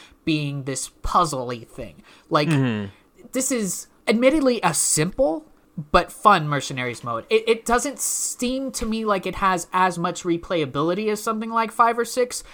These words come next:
Speaker 1: specifically because of how easy it is to get the S rank. And I'm not complaining about that. I like seeing that S show up, and I like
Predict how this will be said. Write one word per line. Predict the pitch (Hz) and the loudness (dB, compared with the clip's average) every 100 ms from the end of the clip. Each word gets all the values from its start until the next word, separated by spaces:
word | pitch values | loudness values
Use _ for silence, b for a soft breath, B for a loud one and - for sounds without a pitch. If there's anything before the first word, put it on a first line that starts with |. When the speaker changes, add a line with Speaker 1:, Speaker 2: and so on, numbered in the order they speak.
| b | b
Speaker 1:
specifically | - 180 170 202 220 202 | -4 -4 -2 -2 -2 -2
because | 185 180 185 170 | -2 -4 -4 -4
of | 156 | 2
how | 160 151 | 4 4
easy | 147 156 151 | 2 -2 -2
it | 151 | -4
is | 151 | -4
to | 143 | -6
get | 139 147 | -6 -6
the | 131 | -4
S | 147 - | -4 -4
rank. | 202 | -4
And | 151 | 0
I'm | 175 | 4
not | 208 | 4
complaining | - 170 - 240 190 | 4 -8 -6 -2 -2
about | 131 120 120 | 0 -2 0
that. | 131 139 | -2 -2
I | 147 | 2
like | 165 196 - - | 4 4 0 -8
seeing | - 156 143 139 | -4 -4 -4 -6
that | 123 - | -8 -8
S | 135 - | -10 -8
show | - 123 | -8 -8
up, | 131 170 | -8 -6
and | 147 | -4
I | |
like | 147 151 156 - | -2 0 -2 -4